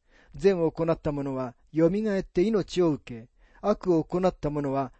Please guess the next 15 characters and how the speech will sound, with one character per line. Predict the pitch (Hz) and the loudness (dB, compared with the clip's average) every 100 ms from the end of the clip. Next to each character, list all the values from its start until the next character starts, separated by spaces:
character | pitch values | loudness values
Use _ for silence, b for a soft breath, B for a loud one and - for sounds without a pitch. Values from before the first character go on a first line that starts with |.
| _ | _
よ | 147 165 | 2 4
み | 208 | 2
が | 233 | -2
え | 208 | -2
っ | |
て | - - | -2 -2
裁 | 175 220 208 165 | 0 -2 0 -2
き | - 214 | 0 0
を | |
受 | 185 - 160 | 0 2 0
け | |
る | 127 | 0
の | 107 | -8
で | - | -18
す。 | - - | -20 -20